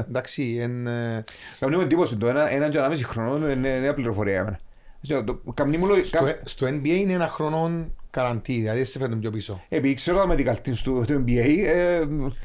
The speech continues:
Speaker 1: σε φέρνουν πιο γλυόρα πίσω στο N B A.
Speaker 2: Ναι.
Speaker 1: Ε, άρα,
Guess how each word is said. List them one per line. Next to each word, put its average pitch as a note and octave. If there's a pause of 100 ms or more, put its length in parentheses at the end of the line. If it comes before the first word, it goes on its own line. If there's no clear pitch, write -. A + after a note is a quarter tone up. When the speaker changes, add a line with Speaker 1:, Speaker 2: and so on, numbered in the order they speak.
(140)
Speaker 1:
σε B2
φέρνουν C#3+
πιο B2
γλυόρα A2
πίσω G2
στο G#2
N G2+
B -
A. F#2 (280)
Speaker 2:
Ναι. G2+ (120)
Speaker 1:
Ε, A2+ (420)
άρα, D#3+